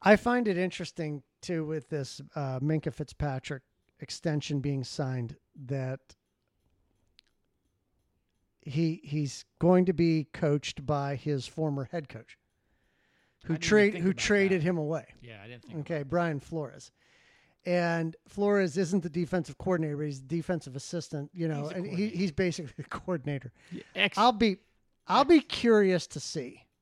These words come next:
Speaker 1: how this defense works this
Speaker 2: Everyone
Speaker 1: year.
Speaker 2: says he's a great coach.
Speaker 1: Yeah, yeah. And from what I've read, what players have, have, um, have talked about him is his strict attention to detail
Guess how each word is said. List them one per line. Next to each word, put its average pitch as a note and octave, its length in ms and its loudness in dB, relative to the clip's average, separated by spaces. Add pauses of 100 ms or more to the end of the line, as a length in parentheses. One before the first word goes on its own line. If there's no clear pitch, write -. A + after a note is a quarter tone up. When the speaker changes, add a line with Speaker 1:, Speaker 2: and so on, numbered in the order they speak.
(160)
Speaker 1:
how D#3+ 300 -2
this C#3+ 380 -6 (200)
defense C3+ 680 -8 (880)
works E3 440 -2
this D3 120 -4
Speaker 2:
Everyone F3 220 -4
Speaker 1:
year. B2+ 100 -8
Speaker 2:
says F3 280 -8
he's B2 220 -12
a A2 40 -18
great A2 320 -20
coach. G#2+ 380 -20
Speaker 1:
Yeah, F3+ 260 0 (220)
yeah. F3 280 0
And G3+ 280 -2
from G#3+ 180 2
what B3 160 6
I've B3 240 4
read, F#3 440 0
what E3+ 340 -2
players F#3+ 480 -2
have, E3 280 0 (760)
have, F3+ 540 0
um, D3 640 -4 (180)
have B2+ 120 -12
talked G3+ 300 2
about E3 280 0
him C#3+ 140 0 (340)
is F3+ 280 2
his E3+ 200 2
strict - 540 -2
attention E3+ 460 -4
to D3 80 -6
detail C#3+ 480 -10